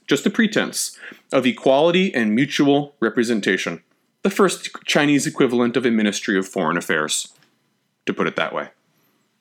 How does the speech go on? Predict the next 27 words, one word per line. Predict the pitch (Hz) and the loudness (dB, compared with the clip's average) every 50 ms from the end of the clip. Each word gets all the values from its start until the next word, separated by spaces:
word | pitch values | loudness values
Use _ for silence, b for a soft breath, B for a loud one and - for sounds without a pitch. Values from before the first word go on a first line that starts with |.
| _ _ _ _ - 82 | _ _ _ _ -10 -8
All | 78 | -4
right. | 78 80 80 90 - - - _ _ _ _ _ _ _ _ _ _ - - - | -2 -2 -2 -2 -4 -6 -14 _ _ _ _ _ _ _ _ _ _ -20 -10 -4
Okay, | - 131 120 - - 113 123 110 104 - - _ B B B B B | -4 -4 -2 -2 0 0 0 0 -2 -4 -10 _ B B B B B
let's | - 139 151 147 - - - | 0 0 0 -2 -4 -2 2
reconstruct | 147 156 156 - 180 147 - - - 160 151 156 - - | 2 2 4 4 0 0 0 0 0 2 2 0 0 0
the | - 135 135 | 2 2 4
original | 131 147 147 139 151 147 147 147 147 B B B B B B | 4 4 4 4 4 4 4 2 0 B B B B B B
Qing | - - 170 160 160 147 | 0 2 2 4 4 2
dynasty | 143 139 139 139 135 - - 143 139 | 2 2 2 0 0 0 2 2 2
geopolitical | 131 110 123 131 135 127 127 - 131 131 127 127 - 127 123 | 2 2 2 4 4 4 4 2 2 2 2 2 2 0 0
perspective. | - 120 - - 131 120 107 - - 117 110 - - - - - - | 0 -2 -2 0 0 0 0 0 -2 -2 -2 -4 -6 -14 -18 -8 -2
What | - 139 143 | 2 2 4
did | 156 156 147 | 4 4 4
they | 156 151 | 4 4
know? | 151 151 151 147 147 151 151 | 4 4 4 4 4 4 4
When | 139 127 139 143 147 | 4 4 2 2 2
did | 143 131 | 2 2
they | 143 139 | 2 2
know | 139 139 135 135 135 | 4 4 4 4 4
it? | 139 139 139 - - - 170 | 2 0 -2 -4 -8 -8 -6
And | 135 135 120 117 117 | -4 -2 0 0 0
how | - - 123 | 0 0 0
did | 135 135 127 | 2 2 2
they | 135 | 2
get | 127 127 131 - | 2 2 0 0
that | - 120 117 | 2 0 0
information? | 120 120 - 127 117 113 117 - - 131 120 120 117 | 0 0 0 2 2 2 2 2 2 2 0 0 -2